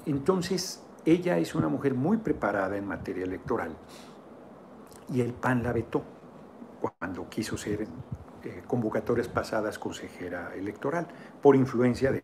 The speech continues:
Gil Swart. Y hoy Ackerman comentó que ella era panista,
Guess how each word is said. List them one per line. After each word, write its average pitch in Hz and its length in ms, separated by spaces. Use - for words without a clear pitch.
Gil - 260
Swart. - 300
Y 156 120
hoy 202 260
Ackerman 139 480
comentó 117 560
que 127 120
ella 120 140
era 127 180
panista, 180 480